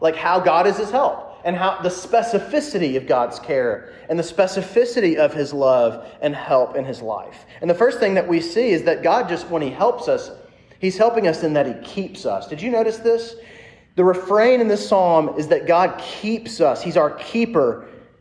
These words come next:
It occurs six times in eight verses. God keeps you. And it's not a, it's not a generic or general help. Like, okay, she, as my daughter, sort of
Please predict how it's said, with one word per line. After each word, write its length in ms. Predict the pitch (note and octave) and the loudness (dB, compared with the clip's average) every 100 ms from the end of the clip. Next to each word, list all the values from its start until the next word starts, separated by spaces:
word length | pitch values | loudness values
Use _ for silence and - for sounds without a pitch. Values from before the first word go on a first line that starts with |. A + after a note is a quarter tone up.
| - | -2
It 100 | F#3 | 0
occurs 460 | F3+ A3 F3+ - | 2 0 0 -4
six 280 | - C4+ C#4 | -2 -2 -2
times 400 | - A3+ A3 F3 | -4 0 2 2
in 100 | E3 | -2
eight 260 | E3+ F#3 - | 0 0 0
verses. 800 | E3 D#3+ D#3+ - - - - - _ _ _ _ _ _ _ _ _ _ _ _ _ | 2 4 2 -6 -14 -18 -20 -20 _ _ _ _ _ _ _ _ _ _ _ _ _
God 400 | - B3+ G#3+ - - - | 2 2 2 -2 -8 -8
keeps 580 | A#3 A#3 - - - - | -6 -6 -12 -18 -20 -14
you. 380 | D3+ C#3 A#2 G#2+ | -8 -6 -6 -8
And 160 | C3+ B2 - | -10 -12 -4
it's 180 | F#3 F#3 | -4 0
not 200 | A#3+ B3+ | 2 4
a, 380 | F3+ C#3 - - - - | 4 2 -6 -16 -18 -10
it's 140 | F#3 | -6
not 200 | A3 B3+ | 0 2
a 180 | A3+ E3 | 4 2
generic 1160 | - G3+ F#3+ F3+ F#3 G#3+ A3 F3 - - - - - | 0 0 0 0 2 4 4 4 0 -10 -16 -10 -2
or 300 | F#3 E3 C#3 | 0 0 -4
general 720 | - F3+ A#3+ A3+ G3+ E3 C#3 | -4 2 2 4 4 4 0
help. 420 | - C3+ A2+ - | -2 -2 -2 -4
Like, 240 | F3 D3+ - - - - - | -2 0 -2 -8 -18 -20 -4
okay, 340 | G3 G3 D3+ - | 2 2 2 -2
she, 760 | - - C4 C4+ B3+ A3 G3+ | -8 -4 -2 0 0 -2 0
as 220 | F#3+ F#3+ | 0 0
my 180 | F#3+ E3+ | 0 0
daughter, 460 | D#3+ F3 F3+ E3+ D3 | 4 4 4 4 0
sort 320 | - F#3 D#3 | -2 -2 2
of 360 | C#3 A#2+ - | 0 -2 -12